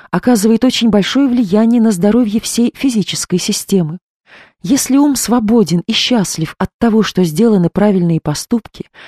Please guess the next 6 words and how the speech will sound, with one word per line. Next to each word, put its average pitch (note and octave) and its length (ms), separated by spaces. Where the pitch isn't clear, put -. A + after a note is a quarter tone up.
и G#3+ 140
удовлетворен A#3 720
осознанием F3 640
счастья, - 480
принесенного G3+ 720
ближним, F3+ 580